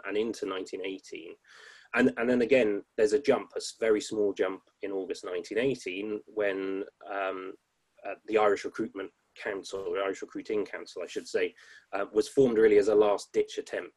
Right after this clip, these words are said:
to stave off conscription, uh, in the summer of that year. And, and again, no official,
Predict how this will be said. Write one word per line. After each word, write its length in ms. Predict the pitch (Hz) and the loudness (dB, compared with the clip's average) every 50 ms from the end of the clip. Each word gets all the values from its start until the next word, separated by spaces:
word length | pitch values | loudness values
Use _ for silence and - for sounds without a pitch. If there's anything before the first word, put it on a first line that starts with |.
| - - | -18 -16
to 60 | - | -14
stave 360 | - - - 101 98 95 92 | -14 -8 -4 -4 -4 -2 -4
off 160 | 95 87 - - - - _ - | -4 -6 -6 -10 -20 -20 _ -14
conscription, 640 | - 92 - - - 135 - - - - 87 80 80 - _ - 95 | -12 -12 -6 0 0 0 0 0 -2 -6 -6 -6 -10 -14 _ -12 -12
uh, 100 | 95 90 - | -10 -10 -8
in 120 | 98 95 | -8 -8
the 80 | 92 85 | -8 -8
summer 340 | - - 95 90 87 85 87 | -8 -10 -10 -8 -6 -6 -8
of 100 | 85 85 | -8 -8
that 200 | - 90 - - | -8 -10 -10 -12
year. 240 | - - 85 78 76 78 - _ _ - - - _ _ | -12 -12 -12 -12 -12 -14 -16 _ _ -20 -20 -20 _ _
And, 120 | - 107 117 - | -4 -4 -4 -2
and 120 | - 107 107 | 0 0 2
again, 280 | 107 120 101 87 82 - | 4 4 2 2 0 0
no 200 | 110 117 120 113 | 4 8 10 10
official, 600 | 107 - - 117 - - 110 101 95 92 87 | 10 8 4 -2 0 2 2 2 2 0 -4